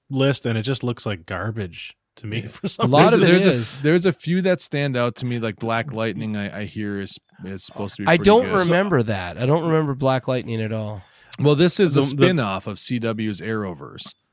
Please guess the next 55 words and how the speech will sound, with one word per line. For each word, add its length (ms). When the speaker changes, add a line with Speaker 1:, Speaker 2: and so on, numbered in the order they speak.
Speaker 2:
And 220
Speaker 3:
Oh, 220
I 100
Speaker 2:
so 60
Speaker 3:
thought 100
these 160
were 120
reboots. 800
Speaker 2:
No, 160
all 300
there. 240
Some 240
are 100
reboots 360
Speaker 1:
Reboots 300
Speaker 2:
and 60
some 100
Speaker 1:
are 20
Speaker 2:
are 40
just 220
Speaker 1:
spin-offs. 340
Speaker 2:
spin-offs, 340
yeah. 60
Speaker 3:
Oh, 80
okay, 260
Speaker 1:
So, 200
Speaker 3:
okay. 440
Speaker 1:
I'm 180
Speaker 2:
Yeah. 40
Speaker 1:
interested 380
in 180
Lost 320
in 100
Space 460
because 260
that 160
is 100
a 40
Speaker 2:
Yeah. 260
Speaker 1:
Netflix 720
reboot, 580
and 320
Netflix 400
studios 600
are 80
putting 180
out 100
some 100
pretty 180
decent 320
content 480
as 140
Speaker 2:
Yeah. 60
Speaker 1:
of 100
late. 240